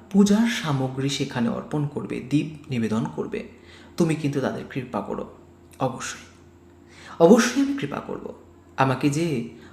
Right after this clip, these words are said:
মনোমুগ্ধ করে, আমাকে মন প্রাণ দিয়ে যে আমাকে সেবা করবে, তার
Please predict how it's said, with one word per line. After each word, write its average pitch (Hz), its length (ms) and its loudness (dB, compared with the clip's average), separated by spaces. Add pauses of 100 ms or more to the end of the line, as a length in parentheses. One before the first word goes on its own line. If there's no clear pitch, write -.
(100)
মনোমুগ্ধ 151 1400 2
করে, - 240 -6 (340)
আমাকে 143 520 0 (300)
মন 156 280 4
প্রাণ 147 480 0
দিয়ে 143 380 0 (460)
যে 131 200 0
আমাকে 127 280 -4
সেবা - 280 -4
করবে, - 360 -6 (840)
তার 120 220 2